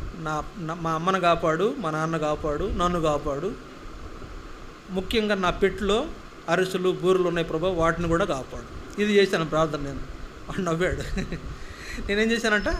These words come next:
"మా అమ్మ నాన్న కాపాడు, నన్ను కాపాడు, మా అక్కోళ్ళని కాపాడు, తర్వాత నా పెట్టులో పప్పలు ఉన్నాయి, అరిసెలు, బూరెలు ఉన్నాయి ప్రభా." వాడు ఎవడు దొంగ, అంటే హాస్టల్ అంటే దొంగతనం జరుగుతుంది. ఎవడన్నా తినే ఉంటే తాళాలు లేపేసి ఇది, ఆ,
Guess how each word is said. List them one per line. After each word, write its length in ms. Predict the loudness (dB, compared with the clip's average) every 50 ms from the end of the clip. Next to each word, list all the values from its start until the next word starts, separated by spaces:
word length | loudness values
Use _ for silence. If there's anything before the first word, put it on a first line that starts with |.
| -2
"మా 140 | -2 0 0
అమ్మ 180 | 0 2 0 0
నాన్న 280 | 2 2 2 0 2
కాపాడు, 400 | 2 4 2 4 4 2 0 2
నన్ను 240 | 2 0 0 0 2
కాపాడు, 400 | 2 2 0 0 0 -2 -4 -2
మా 140 | -2 0 0
అక్కోళ్ళని 380 | 0 0 0 0 0 0 -2 -2
కాపాడు, 360 | -4 -4 -4 -4 -4 -4 -6 -8 -10 -14 -16 -16 -14 -14 -14 -12 -12 -14 -14 -12 -12 -12 -12 -10 -8 -4 0
తర్వాత 300 | 2 4 4 4 2 2 0 0 -2 -6 -6 -8 -6 -6 -4 -2 -2 -4 -4 -6 -4 -2
నా 80 | -2
పెట్టులో 500 | -2 2 4 4 4 4 2 2 2 2
పప్పలు 440 | 2 2 0 0 0 2 2 2 2
ఉన్నాయి, 280 | 2 2 2 0 0 2
అరిసెలు, 380 | 2 2 2 2 0 0 0
బూరెలు 300 | 0 2 2 2 2 2
ఉన్నాయి 200 | 2 0 0 0
ప్రభా." 180 | 0 -2 0 0
వాడు 120 | 2 2
ఎవడు 140 | 2 0 -2
దొంగ, 220 | -2 -2 -4 -4 -4 -6 -8
అంటే 380 | -4 -4 -2 -2 -2 -4 -6 -8 -6 -2
హాస్టల్ 320 | -2 0 0 0 -2 -2
అంటే 160 | -2 0 -2 -2
దొంగతనం 480 | 0 0 0 0 0 0 0 0 2
జరుగుతుంది. 360 | 0 0 0 -2 -4 -6 -6 -6 -6 -8 -8 -12 -14 -8 -4
ఎవడన్నా 280 | -2 0 0 0 0 -2
తినే 260 | -2 0 2 2 2
ఉంటే 380 | 2 0 2 2 0 0 0 -4 -6 -8 -8 -8 -8 -10 -6 -4 -2 0 0 2
తాళాలు 280 | 2 2 2 2 2
లేపేసి 500 | 2 2 2 2 2 0 0 0 0 0
ఇది, 240 | 2 2 0 0 -2 -4 -8 -8 -10 -10 -8 -8 -8 -8 -6 -6
ఆ, 240 | -6 -4 -4 -4 -6